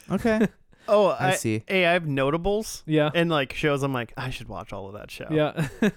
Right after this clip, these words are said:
Speaker 2: <laughs>
Speaker 3: Breaking the Magician's Code was on my notables, as in, like, that'd be
Speaker 2: Yeah.
Speaker 3: a f-, that'd be just a, it's a stupid one to watch, but, like, why am I watching? Why would I watch the whole show?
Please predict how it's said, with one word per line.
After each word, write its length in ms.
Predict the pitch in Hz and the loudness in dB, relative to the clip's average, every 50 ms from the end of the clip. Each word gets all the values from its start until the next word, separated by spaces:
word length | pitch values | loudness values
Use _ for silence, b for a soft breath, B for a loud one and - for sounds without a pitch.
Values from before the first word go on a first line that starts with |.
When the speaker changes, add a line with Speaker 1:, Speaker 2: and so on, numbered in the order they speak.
| - | 0
Speaker 2:
<laughs> 80 | - 202 | -2 2
Speaker 3:
Breaking 260 | 160 151 147 139 143 | 2 2 2 2 -2
the 60 | 143 | -6
Magician's 400 | 135 123 120 123 - - 131 - | -6 -6 -8 -8 -10 -10 -14 -12
Code 200 | - - 127 117 | -12 -12 -12 -12
was 160 | 117 120 120 120 | -12 -12 -10 -10
on 120 | 120 117 | -8 -8
my 80 | 110 110 | -8 -8
notables, 480 | 113 113 113 117 120 107 110 123 120 | -8 -6 -8 -8 -8 -8 -10 -8 -4
as 140 | 131 139 131 | -4 -2 -2
in, 140 | 135 127 123 | -2 -2 -2
like, 300 | 120 110 113 120 - - | -4 -6 -6 -8 -10 -8
that'd 100 | - 190 | -2 2
be 60 | 165 | 4
Speaker 2:
Yeah. 120 | 160 147 131 | 4 4 4
Speaker 3:
a 40 | 165 | 0
f-, 160 | - - - - | -2 -6 -10 -8
that'd 180 | 165 180 156 | -6 -6 -4
be 140 | 165 175 156 | -4 -6 -6
just 220 | 139 143 131 - | -6 -8 -10 -8
a, 80 | 147 - - | -8 -8 -8
it's 140 | 147 - - | -6 -8 -8
a 40 | |
stupid 340 | 131 - - 170 160 165 151 | -8 -6 -6 -6 -4 -4 -4
one 140 | 151 147 139 | -4 -2 -2
to 60 | 131 | -2
watch, 300 | 123 123 127 131 - - | -2 -2 -2 -4 -4 -6
but, 120 | - 123 104 | -8 -8 -8
like, 160 | 104 110 - | -8 -12 -10
why 200 | 117 113 110 104 | -10 -8 -8 -8
am 80 | 101 95 | -8 -12
I 60 | 92 | -14
watching? 280 | 73 57 - - - 127 | -14 -14 -14 -12 -6 -4
Why 120 | 127 127 | -2 -2
would 100 | 123 117 | -2 -2
I 40 | 117 | -4
watch 180 | 113 110 - | -6 -8 -8
the 80 | - 117 | -8 -12
whole 200 | - - - - | -12 -12 -14 -14
show? 260 | - - - - - | -14 -14 -14 -14 -14